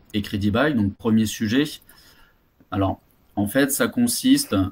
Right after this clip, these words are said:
en un report jusqu'à six mois de l'échelonnement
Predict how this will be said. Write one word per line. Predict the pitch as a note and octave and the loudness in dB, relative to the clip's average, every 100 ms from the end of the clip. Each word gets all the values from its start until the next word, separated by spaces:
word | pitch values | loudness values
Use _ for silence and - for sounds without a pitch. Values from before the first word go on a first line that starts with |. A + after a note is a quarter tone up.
| - | -2
en | G#2 A2 | 2 2
un | |
report | A2+ A#2 G#2 B2+ B2 F#2 E2+ - | 2 -2 2 4 4 2 -4 -8
jusqu'à | F#2 F#2 G#2+ | -8 -4 -4
six | G#2 A2 | -2 2
mois | A2+ B2+ C#3+ | 4 6 4
de | A2+ | 4
l'échelonnement | G2+ G#2 - A2+ G#2+ G#2+ A2 B2+ - | 2 0 0 0 4 4 4 2 -2